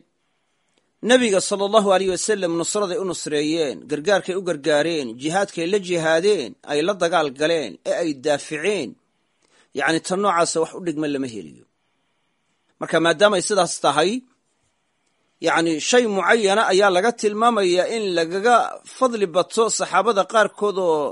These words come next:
laaxiqiintii ka mid eh, laakiin loogama jeedo iyaga laftooda camalkoodii oo dhan baa laga wada fadli batay. Oo jihaadkay Nebiga la jirkiisa la jihaadeen wax u dhigmayaa ma jiro. Marka, saas aawadeed,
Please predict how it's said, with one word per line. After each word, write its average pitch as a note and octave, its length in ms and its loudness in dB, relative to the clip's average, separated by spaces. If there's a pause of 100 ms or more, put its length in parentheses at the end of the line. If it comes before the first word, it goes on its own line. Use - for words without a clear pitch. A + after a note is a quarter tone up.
(140)
laaxiqiintii F3 720 -2
ka B3 140 -2
mid C4 200 0
eh, F3 180 4 (760)
laakiin A3 380 0
loogama A3 360 4
jeedo E3+ 500 0 (640)
iyaga C4 220 4
laftooda A#3+ 420 4
camalkoodii A#3+ 720 4
oo G#3 160 2
dhan B3 260 2 (120)
baa F3+ 160 6
laga F3 160 2
wada E3 160 0
fadli A#2+ 240 -8
batay. - 280 -18 (1200)
Oo F#3+ 80 2
jihaadkay F#3 600 4
Nebiga F#3+ 360 0
la D3+ 120 0
jirkiisa F#3 540 -6
la A#3 140 0
jihaadeen F#3+ 520 0
wax A#3+ 160 -2
u C4+ 60 -4
dhigmayaa B3 340 -2
ma D4 80 -4
jiro. - 220 -14 (1080)
Marka, F3 200 2
saas G#3 240 2
aawadeed, F3 520 4